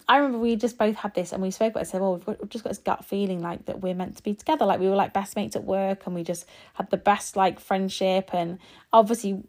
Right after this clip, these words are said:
we're attracted to each other, but, you know, we're mindful we were with other people. And it was very complicated, but we just had this gut feeling that, like, we just need to be together, like, we, we're meant to be, which might sound <laughs> really, really cheesy, but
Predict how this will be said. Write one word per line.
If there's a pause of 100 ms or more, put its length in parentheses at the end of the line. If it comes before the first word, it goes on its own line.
we're
attracted
to
each
other,
but,
you
know,
we're
mindful
we
were
with
other
people.
And (420)
it
was
very
complicated,
but
we
just
had
this
gut
feeling
that,
like, (220)
we
just
need
to
be
together,
like,
we,
we're
meant
to
be, (180)
which
might
sound
<laughs>
really, (300)
really
cheesy, (560)
but